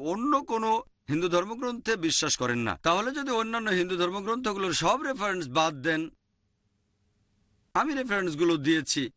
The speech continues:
বেদের উদ্ধৃতি দিয়েছি, এছাড়া অন্যান্য ধর্মগ্রন্থের উদ্ধৃতি দিয়েছি,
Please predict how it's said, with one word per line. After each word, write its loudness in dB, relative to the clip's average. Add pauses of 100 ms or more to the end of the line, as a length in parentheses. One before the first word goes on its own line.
(1300)
বেদের 2
উদ্ধৃতি -4
দিয়েছি, 2 (440)
এছাড়া 0
অন্যান্য 0 (100)
ধর্মগ্রন্থের -2
উদ্ধৃতি 0
দিয়েছি, 2